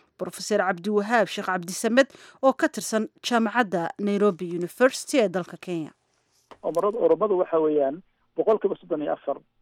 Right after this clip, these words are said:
Speaker 2: yacni, dhibic shan, marka la, marka la fiiriyo, yacni, waxa weeyaan tirada rasmiga ah ee dowladda Ethiopia ay iminka tibinaysa waxay ku qiyaastay Oromada boqolkiiba soddon iyo afar dhibic shan, ama xaalada waxa lagu qiyaastay boqolkiiba labaatan iyo toddoba dhibic saddex,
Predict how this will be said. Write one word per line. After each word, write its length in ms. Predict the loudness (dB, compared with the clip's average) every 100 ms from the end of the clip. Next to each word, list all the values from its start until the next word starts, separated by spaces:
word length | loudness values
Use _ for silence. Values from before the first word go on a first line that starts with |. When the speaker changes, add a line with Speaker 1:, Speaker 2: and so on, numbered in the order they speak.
| _
Speaker 2:
yacni, 260 | -8 -4 -4
dhibic 240 | -2 -4 -6 -8
shan, 260 | -4 -4 -8 _ _ _ -12
marka 180 | -8 -6
la, 160 | -6 -4
marka 200 | -4 -2
la 80 | -4
fiiriyo, 520 | -4 -8 -6 -2 -4 -4 _ _ _
yacni, 400 | -4 -2 -2 -10 -14 _ _ -8
waxa 200 | 0 0
weeyaan 460 | 2 2 2 0 -8 _ -4
tirada 240 | 0 0 0
rasmiga 480 | -4 -4 -4 -2 -4
ah 100 | -6
ee 140 | -4 0
dowladda 280 | 0 0
Ethiopia 340 | 0 -2 0 -2
ay 80 | -4 -4
iminka 280 | -6 -6 -6
tibinaysa 580 | -4 -2 -2 -2 -6 -6 _ _ -14
waxay 220 | -4 -4
ku 100 | -4 -4
qiyaastay 460 | 0 0 -2 -4
Oromada 340 | -4 -2 -2 -2
boqolkiiba 400 | 0 -2 -2 -8
soddon 160 | -8 -6
iyo 60 |
afar 180 | -6 -8
dhibic 220 | -10 -10
shan, 300 | -6 -6 -6 -14 _ _ _
ama 160 | -6 0
xaalada 320 | 4 6 6
waxa 140 | 2 2
lagu 120 | 0
qiyaastay 280 | 0 -2 -4
boqolkiiba 300 | -4 -2 0 2
labaatan 260 | 2 2
iyo 100 | -2
toddoba 240 | -2 -2 -2
dhibic 200 | -2 -6
saddex, 260 | -4 -4